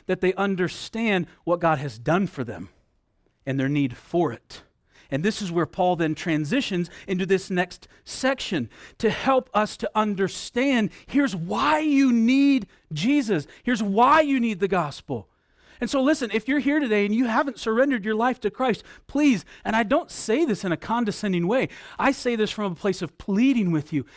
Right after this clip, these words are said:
stop ignoring the fact that you know there's something more than just you in this world, that there's something far greater than you, that you know there are so many things in this universe that you can't explain, and science doesn't account for it. Science doesn't account for it.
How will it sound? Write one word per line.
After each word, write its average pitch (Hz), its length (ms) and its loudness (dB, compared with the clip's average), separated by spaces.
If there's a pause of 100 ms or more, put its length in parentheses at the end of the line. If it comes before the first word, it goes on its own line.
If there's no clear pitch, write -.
(160)
stop - 680 -4
ignoring 165 800 0
the 151 80 -2
fact 147 300 -4
that - 180 -14
you 165 80 -2
know 151 220 -2
there's 135 180 -6
something 139 340 -8
more 131 320 -2 (220)
than 127 120 -6
just 123 240 -8
you 120 280 -4 (160)
in 120 80 -8
this 113 180 -10
world, 117 300 -14 (720)
that 131 100 -6
there's - 160 -4
something 151 300 -2
far 170 240 -2
greater 156 320 -2
than 131 140 -4
you, 113 260 -4 (680)
that 147 120 -8
you 180 160 0
know 180 320 2
there 156 140 0
are 147 80 0
so 185 260 -2
many 202 220 0
things 175 340 -4
in 156 80 -2
this 160 160 -4
universe 156 340 -4
that - 160 -14
you 165 120 -6
can't 170 260 -4
explain, 160 580 -4 (220)
and 139 160 -4
science 170 680 -2
doesn't 143 280 -4
account 143 340 -8
for 110 220 -12
it. - 200 -20 (760)
Science - 340 -8
doesn't 202 240 -4
account 196 380 -8
for 143 280 -6
it. - 220 -18